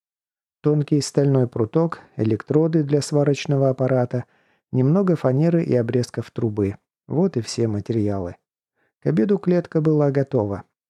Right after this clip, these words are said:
Высота и ширина метр, в длину полтора, зазор между прутьями два сантиметра. Красить не стал.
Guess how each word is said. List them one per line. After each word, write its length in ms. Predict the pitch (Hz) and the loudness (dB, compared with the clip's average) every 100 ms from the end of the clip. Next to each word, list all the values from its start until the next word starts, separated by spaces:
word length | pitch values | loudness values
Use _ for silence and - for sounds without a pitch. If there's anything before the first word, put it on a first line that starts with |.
| _ _ - | _ _ -4
Высота 540 | 123 127 135 131 135 | -2 0 -2 0 2
и 60 | 127 | 2
ширина 460 | - 123 123 120 | 0 0 2 0
метр, 480 | 117 147 165 165 139 - | 0 0 0 0 -2 -4
в 140 | 123 | -6
длину 360 | 117 120 147 196 | 0 2 2 2
полтора, 580 | 143 120 107 110 143 151 _ _ _ _ - | 0 -2 -2 -2 0 -2 _ _ _ _ -4
зазор 420 | 120 120 151 196 | 0 0 2 2
между 340 | 175 156 147 | 2 2 0
прутьями 640 | 127 143 170 - 156 156 | 0 0 0 0 2 2
два 320 | 151 117 113 110 | 2 0 0 0
сантиметра. 800 | - 107 - 113 101 - - - _ _ _ _ _ | -4 -8 -6 -4 -6 -8 -16 -18 _ _ _ _ _
Красить 420 | 151 151 - 147 | 0 0 0 -2
не 100 | 139 | -2
стал. 400 | 135 - 107 - | -2 -6 -8 -10